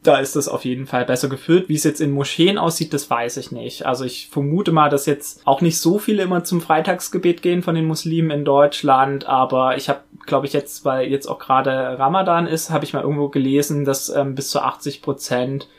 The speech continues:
der Muslime in Deutschland halt den Ramadan befolgen, was ich schon ziemlich viel finde. Also ich weiß jetzt nicht, ob die es auch immer schaffen, da durchzuhalten.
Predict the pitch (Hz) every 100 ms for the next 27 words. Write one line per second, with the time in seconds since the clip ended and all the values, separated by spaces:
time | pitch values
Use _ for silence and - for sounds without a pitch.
0 | - _ - 131 135 - 139 147 139 120
1 | 123 - 139 131 123 127 127 127 135 127
2 | 123 131 123 120 - 120 123 127 123 127
3 | - 139 135 139 - 143 139 135 - 147
4 | 135 117 113 113 117 123 120 127 - -
5 | 185 135 147 139 143 - 131 127 120 -
6 | 139 139 127 131 135 127 139 208 - 151
7 | 147 147 147 143